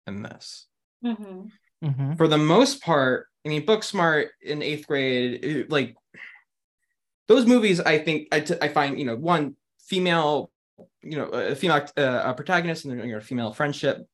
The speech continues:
Speaker 1: being the per-, per-, the main perspective of the film and how it views young people. These are all very much, like, young people films.
Speaker 2: Mm-hmm.
Speaker 1: And how, and they're all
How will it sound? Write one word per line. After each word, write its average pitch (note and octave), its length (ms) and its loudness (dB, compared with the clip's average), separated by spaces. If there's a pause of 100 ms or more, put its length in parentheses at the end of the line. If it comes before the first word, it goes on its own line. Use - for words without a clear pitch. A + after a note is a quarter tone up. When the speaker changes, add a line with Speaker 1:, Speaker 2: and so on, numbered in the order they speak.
(160)
Speaker 1:
being B2 240 -2
the A2 60 -4
per-, - 200 -10
per-, A#2 160 -4
the B2 220 -6
main A#2+ 200 -2
perspective A2+ 420 -10
of G#2 120 -12
the - 80 -14
film B2+ 440 -2
and A#2+ 100 -4
how A2+ 280 -4
it A#2 200 -8
views A2+ 460 -8
young C3 380 0
people. - 400 -10
These C#3 160 -4
are D3 100 2
all B2+ 280 2
very B2+ 260 -4
much, A#2+ 220 -8
like, A2+ 260 -8
young A#2 400 -2
people A2+ 360 -12
films. - 580 -16 (200)
Speaker 2:
Mm-hmm. G#3+ 340 -8
Speaker 1:
And A2+ 400 -2 (120)
how, A#2+ 440 0
and B2+ 220 -2
they're B2+ 220 -2
all C#3 420 0